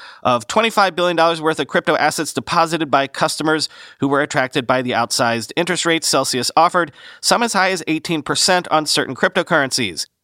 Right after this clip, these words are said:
The withdrawal revelations will intensify scrutiny of Mashinsky, who resigned as chief executive on Tuesday, and will raise questions about when he knew Celsius would be unable to return customers' assets. Details of Mashinsky's transactions are set to be submitted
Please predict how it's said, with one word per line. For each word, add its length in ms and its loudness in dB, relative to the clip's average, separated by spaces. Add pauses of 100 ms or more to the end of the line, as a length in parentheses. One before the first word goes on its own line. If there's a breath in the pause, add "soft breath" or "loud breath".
(240)
The 100 2
withdrawal 600 2
revelations 760 0
will 260 0
intensify 520 -2
scrutiny 420 -2
of 140 0
Mashinsky, 600 0 (300 loud breath)
who 100 0
resigned 400 0
as 200 0
chief 220 0
executive 420 -2
on 200 -2
Tuesday, 520 0
and 200 2
will 160 0
raise 320 0
questions 400 0
about 320 2
when 260 0
he 240 -2
knew 240 -2
Celsius 500 0 (380 loud breath)
would 160 0
be 140 0
unable 320 0
to 100 -6
return 380 -2
customers' 420 -2
assets. 540 0 (340 loud breath)
Details 460 -2
of 120 -2
Mashinsky's 640 -2
transactions 680 -2
are 160 -2
set 240 0
to 80 -8
be 100 -2
submitted 480 -4